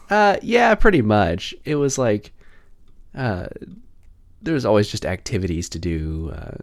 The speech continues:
it was, like, s-, settler themed. So, uh, I can't even remember any activities now. I remember eating buffalo burgers. I remember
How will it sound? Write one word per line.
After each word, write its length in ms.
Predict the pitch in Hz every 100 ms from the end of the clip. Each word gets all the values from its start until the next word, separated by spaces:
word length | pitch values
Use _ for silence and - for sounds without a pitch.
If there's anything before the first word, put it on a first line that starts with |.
| -
it 80 | -
was, 260 | 104 95 -
like, 240 | 87 - _ - - - - - _ - - - -
s-, 160 | 98 - - - -
settler 600 | - 107 101 95 82 85
themed. 720 | - 90 85 87 80 82 87 - - - - - - -
So, 640 | - 78 71 71 80 82 - - - - - - - - _ - -
uh, 380 | 85 - - - - - 196 - - - _ - - - -
I 40 | -
can't 160 | 120
even 160 | 90 80
remember 200 | 85 87
any 220 | 85 85
activities 380 | 90 - 101 87
now. 260 | 85 76 -
I 120 | 107
remember 420 | 113 127 120 110 -
eating 360 | 107 92 85 -
buffalo 360 | - 98 139 127
burgers. 640 | 127 123 120 135 160 - - - _ - - - - - -
I 60 | 92
remember 800 | 90 90 92 90 90 87 92